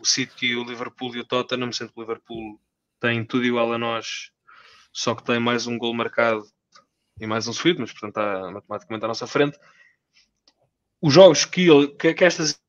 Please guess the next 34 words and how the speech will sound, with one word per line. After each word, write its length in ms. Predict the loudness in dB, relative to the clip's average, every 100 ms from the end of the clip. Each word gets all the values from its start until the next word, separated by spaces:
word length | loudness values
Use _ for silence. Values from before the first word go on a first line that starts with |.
| -20 -20 -14
equipas 380 | -12 -8 -6 -4
têm 320 | 0 0 0
até 160 | 2 4
à 40 |
mesma 280 | 4 4 4
data 240 | 2 2 -2
que 100 | 0
nós 400 | 0 0 -4 -8
são: 420 | -2 0 0 -2 -4
o 80 | -4
City 320 | -2 -2 -2
vai 120 | 0
apanhar 380 | 0 0 -2 -2
Chelsea, 440 | 0 2 2 2
Liverpool, 440 | 0 0 -2 -4 -2
Tottenham 380 | -2 0 0 2
e 100 | 0
Aston 220 | 0 -4
Villa, 340 | -6 -8 -10 -16 _ _
de 60 | -6
equipas 260 | -4 -4 -6
difíceis. 560 | -8 -10 -10 -10 -12 -18 -20 -20 -20 _
O 80 | 2
Tottenham, 560 | 4 6 4 4 2 -2
o 80 | -4
Villa, 320 | -2 2 4
o 100 | 4
City 560 | 0 -2 -4 -6 -10 -6
e 120 | -2
o 40 |
Newcastle. 680 | 0 0 -2 -2 -4 -8 -10 -10
E, 140 | -4
e 180 | -2 -2
o 600 | -2 -4 -4 -6 -8 -8